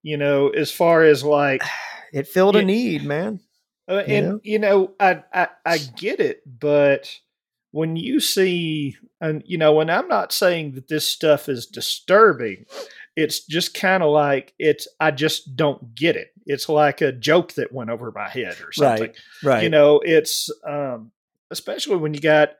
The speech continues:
Speaker 1: people, like, sitting on cakes or stepping on fruit.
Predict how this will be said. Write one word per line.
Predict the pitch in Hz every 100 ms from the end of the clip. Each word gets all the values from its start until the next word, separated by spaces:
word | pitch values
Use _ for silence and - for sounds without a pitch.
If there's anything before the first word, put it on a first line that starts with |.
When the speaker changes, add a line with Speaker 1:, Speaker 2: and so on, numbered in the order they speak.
| _ _ _ -
Speaker 1:
people, | 196 196 196 160
like, | 165 160 - _ _
sitting | - - 190 208 202
on | 196 190
cakes | - 240 151 - - -
or | 127 90 87 _ _ _ _ _ _ _ _ -
stepping | - - - 220 196
on | 208 190 147
fruit. | - 240 214 - -